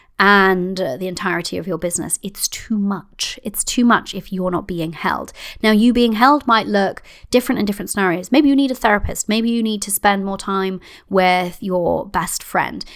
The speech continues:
Maybe you need a coach. Maybe you need a coach and a mastermind of women around you who really hold you up. But you need to be held. And so that is something that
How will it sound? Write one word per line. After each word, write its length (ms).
Maybe 680
you 600
need 240
a 20
coach. 400
Maybe 220
you 100
need 160
a 40
coach 420
and 240
a 20
mastermind 640
of 80
women 260
around 380
you 100
who 160
really 300
hold 400
you 100
up. 180
But 160
you 220
need 220
to 180
be 180
held. 420
And 260
so 160
that 180
is 100
something 640
that 460